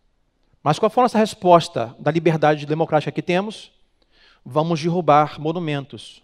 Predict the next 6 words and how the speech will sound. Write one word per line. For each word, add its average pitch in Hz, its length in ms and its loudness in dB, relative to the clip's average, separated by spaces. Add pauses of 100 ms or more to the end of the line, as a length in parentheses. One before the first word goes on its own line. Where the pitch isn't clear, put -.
(240)
vamos 143 320 -6
quebrar 147 380 0
vitrines, 131 680 -12 (500)
vamos 139 400 -4
assaltar 156 480 -2
lojas, 131 640 -4